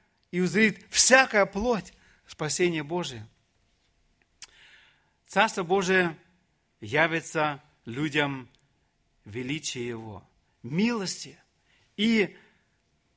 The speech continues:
в прошествии Его Сына Иисуса Христа. Да, и Он приходил, и частично это пророчество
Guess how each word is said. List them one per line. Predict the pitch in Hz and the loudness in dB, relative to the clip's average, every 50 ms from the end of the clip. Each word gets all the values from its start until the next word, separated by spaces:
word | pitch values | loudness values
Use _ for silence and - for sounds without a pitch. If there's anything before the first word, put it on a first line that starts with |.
| _ _ _ _ _ _ _ _ _ _ _ | _ _ _ _ _ _ _ _ _ _ _
в | _ _ | _ _
прошествии | - 156 156 151 - - - 202 226 220 220 - - 190 202 196 190 180 180 185 - - - | -6 -4 -2 -2 0 2 2 2 2 2 0 -2 0 4 4 6 6 4 2 -2 -14 -20 -14
Его | - 117 143 151 143 165 156 | -10 -6 -6 -4 -4 -4 -4
Сына | - - - 156 151 160 | -4 -2 -4 -4 -2 -4
Иисуса | 160 147 - 170 151 147 151 | -6 -6 -8 -8 -8 -10 -10
Христа. | 139 - 160 147 - - 190 170 143 - _ _ _ _ - - - - | -10 -10 -12 -10 -10 -10 -12 -14 -14 -16 _ _ _ _ -20 -20 -20 -16
Да, | - 127 175 214 247 262 | -4 2 4 6 6 6
и | 240 247 | 6 8
Он | 254 262 247 | 8 8 8
приходил, | 185 262 226 190 247 247 196 247 285 277 240 143 - _ _ _ _ _ _ _ _ - - - - - _ - | 6 2 2 4 2 2 4 2 0 0 -2 -4 -8 _ _ _ _ _ _ _ _ -20 -20 -20 -20 -20 _ -2
и | - 247 254 240 202 160 - - | 2 4 6 6 6 4 0 -4
частично | - - 226 226 220 - - 262 285 269 - - 185 | 0 2 2 2 2 2 0 0 2 2 2 4 6
это | 185 - 233 220 226 220 | 6 6 6 4 2 0
пророчество | - 214 214 220 240 240 - 226 208 - 214 208 202 180 | 0 0 2 2 2 2 0 -2 -4 -2 2 2 2 2